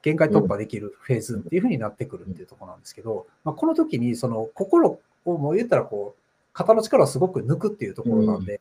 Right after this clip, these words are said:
Speaker 1: ある意味こう諦めるっていうところも、あの、
Speaker 2: へー。
Speaker 1: 自然と取り入れる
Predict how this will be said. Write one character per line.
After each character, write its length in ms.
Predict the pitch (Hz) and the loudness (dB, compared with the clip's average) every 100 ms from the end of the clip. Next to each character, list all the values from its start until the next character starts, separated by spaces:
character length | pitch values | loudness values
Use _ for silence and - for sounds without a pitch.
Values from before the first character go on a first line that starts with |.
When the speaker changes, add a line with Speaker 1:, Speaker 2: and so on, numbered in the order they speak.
| - | 2
Speaker 1:
あ 80 | 214 | 4
る 100 | 294 | 4
意 40 | |
味 100 | 240 | -2
こ 240 | 135 107 - | -4 -4 -2
う 80 | 160 | 0
諦 220 | 269 233 | 4 4
め 100 | 233 | 4
る 160 | 226 220 | 0 -4
っ 40 | |
て 80 | 110 | -8
い 40 | |
う 40 | 101 | -10
と 80 | 104 | -10
こ 120 | 104 | -8
ろ 80 | 110 | -4
も、 260 | 175 113 - _ _ _ - | 0 0 -2 _ _ _ -6
あ 140 | 113 | -4
の、 200 | 98 90 | -2 0
Speaker 2:
へ 40 | |
ー。 160 | 90 90 | 0 0
Speaker 1:
自 220 | 92 92 | 0 2
然 200 | 180 185 | 4 4
と 100 | 190 | 4
取 200 | 202 185 | 2 2
り 80 | 185 | 2
入 20 | |
れ 40 | |
る 20 | 185 | -2